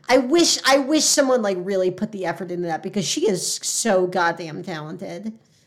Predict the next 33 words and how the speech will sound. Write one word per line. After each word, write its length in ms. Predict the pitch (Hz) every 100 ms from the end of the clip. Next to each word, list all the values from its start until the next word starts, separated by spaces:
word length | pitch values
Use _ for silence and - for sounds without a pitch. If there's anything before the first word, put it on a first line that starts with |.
| _ _ _ _ _ _ _
Um, 460 | 190 190 180 185 208
she's 260 | - -
Filipino, 880 | - 208 175 170 180 170 160 165 185 220
where 140 | 196
it's, 460 | 196 - - - _ _ _ _ _ _ _ _ _ _ _ _ _
I, 140 | 170 - 214
I 60 |
don't, 220 | 208 175
I 100 | -
mean, 180 | 190 180
I 60 | 170
don't 140 | 170
have 140 | 165 165
opinions 460 | 185 175 170 160
about 420 | 175 160 156 -
Filipino 480 | - 160 160 175 160
people. 340 | 165 170 160 160
I 100 | 170
had 100 | 170
a, 240 | 170 185
I 40 | -
had 100 | 277
a 40 |
friend 220 | 254 190
in 100 | 185
college 340 | 175 160 175 190
who 80 |
was 140 | 180 175
Filipino 540 | 170 160 175 180 170
who 120 | 151
was 140 | 175 165
very 280 | 175 165 165
cool. 520 | 190 165 170 180